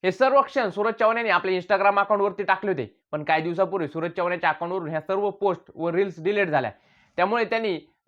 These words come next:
Instagram-वरती एक पोस्ट टाकून सर्वांची माफी मागितली. नमस्कार, मी तुमचा सर्वांचा लाडका सूरज चव्हाण. माझ्या Instagram अकाउंटवरती काही प्रॉब्लेम झाल्यामुळे काही खूप महत्त्वाच्या पोस्ट डिलीट झाल्या.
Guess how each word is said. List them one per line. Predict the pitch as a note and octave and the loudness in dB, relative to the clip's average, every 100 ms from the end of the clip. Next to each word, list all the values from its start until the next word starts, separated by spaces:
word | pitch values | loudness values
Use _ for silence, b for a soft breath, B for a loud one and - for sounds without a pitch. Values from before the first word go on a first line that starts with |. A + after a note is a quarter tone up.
| - | -8
Instagram-वरती | F3 G#3 G#3 G#3+ G#3 G3+ - G#3 | -2 0 2 2 0 -2 -4 -4
एक | G3 G3 | -4 0
पोस्ट | F#3+ F#3+ - | -2 0 2
टाकून | G3+ F#3 | 0 0
सर्वांची | C3+ E3+ F#3+ G3 G3+ | -2 2 2 0 0
माफी | F#3+ F#3+ F#3 | 0 2 0
मागितली. | E3 D#3 D3 - - - | 0 0 -4 -4 -4 -2
नमस्कार, | F#3 G#3+ A#3 B3 | 0 2 2 2
मी | A#3+ A#3+ | 2 -2
तुमचा | - G3+ G3 | -6 -2 0
सर्वांचा | F#3+ E3 F3 F#3 | 2 2 4 4
लाडका | E3 D3+ E3+ | 4 4 -2
सूरज | E3+ E3 E3 | -2 -2 0
चव्हाण. | D3+ A2 _ B2+ | 0 0 _ -2
माझ्या | C#3+ D#3 | -2 0
Instagram | D#3 D3 D#3 E3 D#3+ | -4 -2 0 2 0
अकाउंटवरती | C#3 D#3 E3 D3+ D3 | -2 -2 -4 -4 -2
काही | D3+ D3 | -2 -2
प्रॉब्लेम | D3 D#3+ D3+ D#3+ D#3 | -2 -2 -2 -4 -4
झाल्यामुळे | C#3+ C#3 D3+ D#3+ E3 B2 - _ _ _ _ | -4 -4 -4 -2 -4 -6 -10 _ _ _ _
काही | D#3+ F3 | 2 2
खूप | E3+ G3+ | 0 0
महत्त्वाच्या | F#3+ E3 E3+ E3+ | 0 2 2 0
पोस्ट | F3 F3+ F3 | -2 -4 -4
डिलीट | E3+ F3 E3+ | -4 -2 0
झाल्या. | D#3+ C3+ | 0 -2